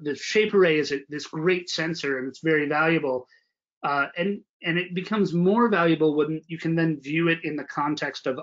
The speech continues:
other sensors. So this is a case where we have a tailings dam instrumented with G P S, uh, deformation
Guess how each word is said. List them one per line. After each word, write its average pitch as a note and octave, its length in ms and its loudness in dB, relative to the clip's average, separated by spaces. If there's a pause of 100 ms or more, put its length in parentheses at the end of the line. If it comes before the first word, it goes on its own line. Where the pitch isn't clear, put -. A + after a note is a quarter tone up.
other D3 200 0
sensors. C3+ 580 -6
So C3 420 -2 (500)
this G3 160 2
is E3+ 120 -2
a E3+ 60 2
case D#3 380 2
where D3+ 80 2
we D3 140 0
have C#3+ 220 -2
a C#3 60 -2
tailings D#3 440 0
dam D3 300 -2
instrumented C#3 560 -6
with C3+ 200 -4
G E3+ 140 -4
P D#3+ 240 -2
S, - 460 -4 (520)
uh, B2+ 140 -6
deformation C#3 840 -4